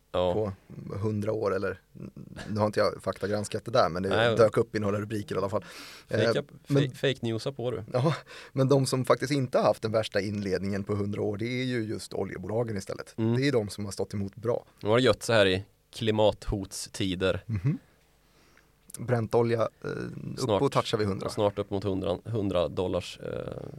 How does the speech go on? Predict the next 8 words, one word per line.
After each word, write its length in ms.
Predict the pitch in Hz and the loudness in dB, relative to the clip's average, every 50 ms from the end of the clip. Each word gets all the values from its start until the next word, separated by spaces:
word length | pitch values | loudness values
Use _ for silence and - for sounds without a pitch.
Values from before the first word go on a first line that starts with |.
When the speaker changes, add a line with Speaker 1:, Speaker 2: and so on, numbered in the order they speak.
| - - - _ _ _ | -18 -20 -20 _ _ _
Speaker 1:
nivån, 440 | 95 95 95 90 92 92 90 90 | -6 -4 -4 -4 -2 -2 -2 -2
ja. 140 | 87 82 98 - - _ _ _ _ _ _ _ _ _ _ _ _ _ _ - - | -2 -4 -6 -8 -14 _ _ _ _ _ _ _ _ _ _ _ _ _ _ -8 -6
Speaker 2:
Tillbaks 420 | - 165 180 170 160 - - - | 0 2 4 4 4 4 0 -2
till, 320 | - 151 131 120 113 117 117 | 0 0 2 2 2 4 4
eh, 80 | 113 110 107 104 101 107 - | 4 6 4 4 2 -2 -4
till 160 | - 120 110 | -4 -2 2
relationen 720 | 113 120 113 117 - 127 120 113 110 110 107 107 98 - - | 4 4 4 4 2 0 0 0 0 -2 -2 -4 -6 -8 -10
Drakbjörn. 580 | - 98 107 113 107 - - 117 110 110 95 | -8 -2 0 0 0 2 2 0 0 0 -2